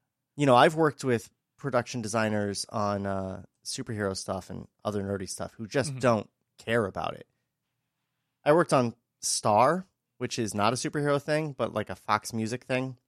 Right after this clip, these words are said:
Speaker 2: Okay.
Speaker 1: With Queen Latifah. Not my thing.
Speaker 2: Yeah.
Speaker 1: But the production designer had been an art director on all of the Marvel Netflix shows.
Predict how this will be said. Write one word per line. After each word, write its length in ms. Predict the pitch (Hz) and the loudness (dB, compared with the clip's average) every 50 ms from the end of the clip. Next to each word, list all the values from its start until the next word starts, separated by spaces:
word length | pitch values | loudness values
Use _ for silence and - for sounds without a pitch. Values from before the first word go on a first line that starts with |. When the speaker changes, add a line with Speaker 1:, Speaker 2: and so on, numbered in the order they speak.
| - - - | -12 -10 -8
Speaker 2:
Okay. 280 | 131 143 170 185 151 110 | -8 -8 -6 -6 -6 -6
Speaker 1:
With 80 | 113 127 | -4 0
Queen 180 | 131 123 117 | 0 2 2
Latifah. 560 | 110 104 - 120 120 117 - 147 139 147 147 - _ _ _ _ _ _ _ _ _ _ _ _ _ _ _ _ _ - - _ _ | 2 0 -2 -2 -2 0 2 2 2 2 0 -4 _ _ _ _ _ _ _ _ _ _ _ _ _ _ _ _ _ -18 -18 _ _
Not 180 | - 120 117 117 | -2 0 0 2
my 100 | 117 110 | 0 -2
thing. 240 | - - 95 - - _ _ _ _ _ _ _ _ - | -2 -4 -8 -10 -12 _ _ _ _ _ _ _ _ -14
Speaker 2:
Yeah. 280 | 127 113 92 78 78 - | -12 -12 -10 -12 -4 0
Speaker 1:
But 220 | - 127 127 - _ _ _ _ _ _ _ - | 2 2 2 0 _ _ _ _ _ _ _ -6
the 80 | 123 117 | -6 -2
production 420 | - 120 127 170 190 - 175 165 | 2 4 4 4 4 2 0 -2
designer 340 | 139 123 127 120 117 117 110 | 0 2 2 2 2 2 0
had 140 | 113 120 104 | -2 -2 -2
been 120 | 120 110 | 0 0
an 100 | 113 110 - | 0 0 2
art 220 | 117 127 147 - - | 2 2 2 2 0
director 480 | 127 113 110 104 - - 117 110 - - | -2 0 0 0 -2 -4 -6 -6 -4 -4
on 200 | 110 107 104 104 - _ _ - | -4 -4 -4 -4 -8 _ _ 0
all 460 | 117 117 123 131 139 151 160 165 - | 4 6 8 8 8 6 6 2 0
of 160 | 143 117 - | -2 -2 -2
the 80 | - 127 | -4 -2
Marvel 540 | 113 113 110 113 120 127 117 110 120 117 113 | -2 0 2 4 4 4 4 2 0 -2 0
Netflix 560 | 110 110 110 - - - 120 110 - - - | 0 0 -2 -2 -4 -6 -8 -8 -6 -6 -8
shows. 640 | - - 104 98 - - - - - - - - | -8 -6 -6 -6 -8 -10 -14 -16 -14 -14 -12 -14